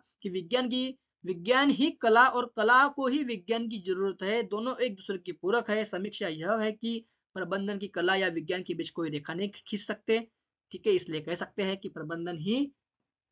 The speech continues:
कला और विज्ञान दोनों का सम्मिश्रित रूप है, ठीक है? कैसे लगी आज की क्लास?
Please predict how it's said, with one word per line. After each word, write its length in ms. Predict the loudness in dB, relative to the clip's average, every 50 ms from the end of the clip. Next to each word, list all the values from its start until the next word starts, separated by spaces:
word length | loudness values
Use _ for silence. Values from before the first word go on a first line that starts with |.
| _ _ -6
कला 240 | -2 0 2 2 2 0
और 200 | -2 -4 -6 -4
विज्ञान 420 | -4 -6 -6 -2 -2 -2 -2 -2 -6
दोनों 280 | -6 -6 -6 -6 -6 -2
का 120 | -4 -4
सम्मिश्रित 640 | -2 -2 -6 -6 -6 -6 -6 -6 -6 -6 -6 -6 -2
रूप 240 | -2 -2 -2 -4 -12
है, 60 | _ _ _ _ _ _ _ _ _ _ _ _ _ _ _ _ _ _ _ _ _ _ _ _ -4
ठीक 100 | -4 -4 _ _ _ _ _ _ _ _ _ _ _ _ _ _ _ _
है? 140 | -20 -20 -20 _ _ _ _ _ _ _ _ _ _ _ _ _ -8
कैसे 200 | -8 -4 0 2
लगी 160 | 4 6 6
आज 140 | 4 4 0
की 60 | -2
क्लास? 320 | 2 4 4 4 2 -2